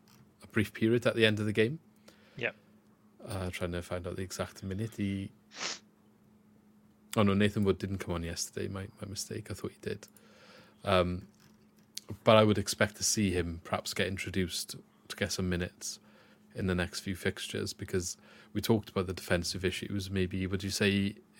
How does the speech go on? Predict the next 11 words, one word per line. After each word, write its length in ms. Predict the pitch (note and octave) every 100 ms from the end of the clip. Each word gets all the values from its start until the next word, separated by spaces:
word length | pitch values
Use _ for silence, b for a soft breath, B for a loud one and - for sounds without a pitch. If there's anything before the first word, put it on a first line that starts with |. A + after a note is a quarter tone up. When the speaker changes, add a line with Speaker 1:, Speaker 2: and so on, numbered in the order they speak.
| B B _
Speaker 1:
a 60 | A2
fully 280 | - G2+ G2+
fit 240 | - G2+ -
Nathan 260 | F#2+ -
Wood 220 | G2 G2 -
comes 220 | G2+ G2
back 280 | G2+ G2 G2
in? 220 | G2 G#2 - - - - - _ _ _ b b b b _ _ _ _ _ _ _ _ _ _ -
Speaker 2:
Uh, 480 | C3 C#3 C3+ C#3 A#2+ -
well, 120 | C3
I, 80 | B2+